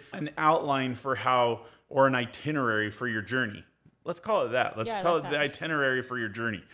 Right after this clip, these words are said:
Speaker 1: That's a lot of, th-, those are
Speaker 2: It's okay, it
Speaker 1: like,
Speaker 2: works. <laughs>
Speaker 1: those, that's a tongue twister, I can tell. But the, the goal here is to identify these things or to create that itinerary so that you understand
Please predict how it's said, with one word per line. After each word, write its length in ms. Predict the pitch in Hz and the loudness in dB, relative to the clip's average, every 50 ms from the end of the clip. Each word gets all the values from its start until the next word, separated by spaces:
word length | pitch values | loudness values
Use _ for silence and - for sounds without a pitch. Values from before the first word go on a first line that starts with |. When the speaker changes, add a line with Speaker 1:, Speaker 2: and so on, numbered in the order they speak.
| - _ _ | -20 _ _
Speaker 1:
That's 180 | - 135 131 - | -12 -12 -8 -8
a 60 | 107 | -4
lot 220 | 95 90 90 87 | -2 -2 -2 -2
of, 220 | - - 101 107 - | -4 -8 -10 -10 -8
th-, 140 | 127 139 131 127 | -8 -8 -6 -6
those 160 | 127 139 127 | -8 -8 -6
are 220 | 117 101 92 98 - - _ _ _ | -6 -6 -8 -8 -12 -16 _ _ _
Speaker 2:
It's 160 | 220 - - | -16 -6 -6
okay, 220 | 320 302 330 349 220 | -6 0 0 0 0
it 60 | 135 | 0
Speaker 1:
like, 120 | - - | 0 -4
Speaker 2:
works. 340 | - - - - - - - 719 719 740 - - - - - - 370 349 - - | -4 -4 -8 -12 -14 -14 -12 -12 -12 -10 -10 -10 -10 -10 -2 0 0 0 0 -2
<laughs> 160 | - 262 240 | -4 -4 -2
Speaker 1:
those, 200 | 170 175 - 226 - - - - - | -2 -2 -4 -4 -8 -14 -18 -6 -2
that's 200 | 160 170 175 190 | 0 0 0 0
a 40 | |
tongue 300 | - - - 180 180 170 | -2 2 2 4 4 4
twister, 340 | 135 135 131 113 - - 107 | 0 -2 -4 -4 -2 -2 0
I 80 | 101 104 | 0 0
can 120 | - 117 107 | -2 -4 -2
tell. 240 | 113 131 110 87 - - - - - - - _ | 0 0 0 0 -2 -6 -16 -20 -20 -20 -18 _
But 400 | - 214 226 202 180 - - - | 10 12 12 12 12 10 6 2
the, 220 | 160 220 214 160 - 170 | 2 4 4 4 0 -2
the 100 | 190 180 | -2 0
goal 320 | 160 220 254 285 277 240 | 8 8 10 10 10 8
here 360 | 202 196 180 180 170 156 - - - _ _ _ _ _ | 4 4 2 2 2 0 -4 -10 -20 _ _ _ _ _
is 340 | 196 202 196 185 190 - - | 4 4 4 4 4 -2 -4
to 420 | 196 220 214 208 202 180 - - - - | -4 -2 -2 0 0 -2 -4 -6 -10 -10
identify 720 | 104 165 190 196 160 147 202 240 269 262 - 233 208 196 | -4 0 0 0 2 4 4 4 4 2 4 4 4 4
these 180 | 180 185 165 - | 2 -2 -6 -4
things 320 | - 180 170 170 165 165 156 | -2 -2 -2 0 -2 -2 -4
or 220 | - - 180 170 | 0 2 2 2
to 140 | - - 147 | 0 -2 -8
create 340 | - - - 185 196 185 - | -10 -4 0 0 0 0 2
that 140 | 175 170 160 | 2 2 4
itinerary 680 | 151 156 143 - - 165 180 180 165 147 139 135 135 131 | 4 2 2 0 -4 -4 -2 0 2 4 4 2 2 -2
so 200 | - - 180 165 | 0 2 2 2
that 180 | 151 160 123 | 2 -2 -6
you 300 | 147 147 156 180 226 254 262 | -6 -6 -4 -2 6 6 6
understand 640 | 247 226 214 190 - - 190 185 180 175 175 170 160 | 6 6 2 0 0 0 0 2 2 2 2 0 -4